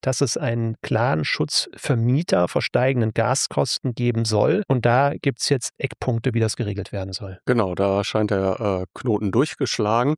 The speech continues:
Speaker 2: Also gestern kam schon die Nachricht, dass die Fristen im bisherigen Gebäudeenergiegesetz verschoben werden sollen. Das, das Problem ist ja, dass, äh, wenn sich nichts tut, das neue Gesetz noch nicht vorliegt und es sollte ja eigentlich schon längst im Kabinett sein, ähm, wird jetzt wahrscheinlich erst im Mai soweit sein, dass dann ab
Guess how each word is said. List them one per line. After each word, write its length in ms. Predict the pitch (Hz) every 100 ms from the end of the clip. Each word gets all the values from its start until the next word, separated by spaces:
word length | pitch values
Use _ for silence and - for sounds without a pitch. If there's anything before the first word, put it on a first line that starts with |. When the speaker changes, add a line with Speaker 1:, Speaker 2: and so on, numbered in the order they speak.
| -
Speaker 2:
Also 240 | 120 127
gestern 380 | 120 123 131 120
kam 340 | - 110 123 131
schon 300 | - 120 120
die 100 | 110
Nachricht, 720 | 104 117 - 113 113 - -
dass 160 | 92
die 120 | - 90
Fristen 720 | - 127 - - - 90 87
im 240 | - 90
bisherigen 500 | 87 - 92 92 92
Gebäudeenergiegesetz 1160 | 92 87 92 90 101 92 90 90 101 92 95 -
verschoben 560 | - - - 95 123 117
werden 340 | 113 120 117
sollen. 380 | 98 107 117 131
Das, 260 | 104 - -
das 160 | 107 -
Problem 420 | 127 110 120 135
ist 200 | 110 -
ja, 180 | 104 107
dass, 320 | 107 - -
äh, 300 | - 95 98
wenn 180 | 98 110
sich 300 | 95 - -
nichts 300 | 110 120 -
tut, 200 | 113 113
das 160 | 101 98
neue 180 | 104
Gesetz 380 | 104 98 101 -
noch 200 | 98 -
nicht 220 | 107 -
vorliegt 600 | - 92 95 107 131 -
und 160 | 104 95
es 100 | 87
sollte 300 | 92 95 101
ja 80 | 85
eigentlich 300 | 90 - 82
schon 160 | 92
längst 200 | 85 90
im 120 | 95 85
Kabinett 420 | 95 107 98 -
sein, 400 | 98 98 98 -
ähm, 220 | 92 87
wird 180 | 90 -
jetzt 180 | 87 -
wahrscheinlich 340 | 87 90 90
erst 180 | - -
im 80 | 85
Mai 180 | 92 104
soweit 380 | 95 95 92
sein, 280 | - 92 98 101
dass 220 | 98 -
dann 160 | 104
ab 140 | 95